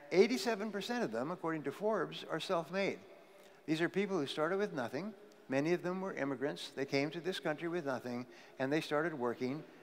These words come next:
and they started doing certain things in a certain way, which we'll talk about, and they became, first of all, millionaires. Here's, here's a one-liner for you, because many of you are already millionaires, is that the first million is hard, but the second million is inevitable.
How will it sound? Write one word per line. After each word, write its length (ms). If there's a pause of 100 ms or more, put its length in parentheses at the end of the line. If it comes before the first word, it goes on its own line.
(100)
and 80
they 60
started 320
doing 280
certain 360
things 260
in 80
a 60
certain 360
way, 200
which 200
we'll 100
talk 260
about, 360 (360)
and 140
they 100
became, 500 (460)
first 240
of 80
all, 220
millionaires. 640 (560)
Here's, 200
here's 240
a 60
one-liner 520
for 260
you, 120
because 280
many 220
of 80
you 160 (160)
are 200
already 380
millionaires, 520 (340)
is 200
that 100
the 80
first 320
million 280
is 140
hard, 380
but 100
the 80
second 360
million 320
is 180
inevitable. 500